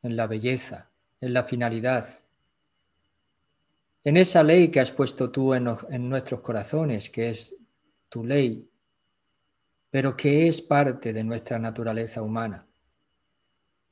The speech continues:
Que sepamos descubrirte en esa creación que tú has creado como buena,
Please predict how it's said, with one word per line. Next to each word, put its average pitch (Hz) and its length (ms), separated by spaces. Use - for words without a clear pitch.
Que 120 100
sepamos 127 480
descubrirte 135 1080
en 131 160
esa 139 320
creación 131 800
que 127 140
tú 139 180
has 127 100
creado 147 580
como 147 540
buena, 104 580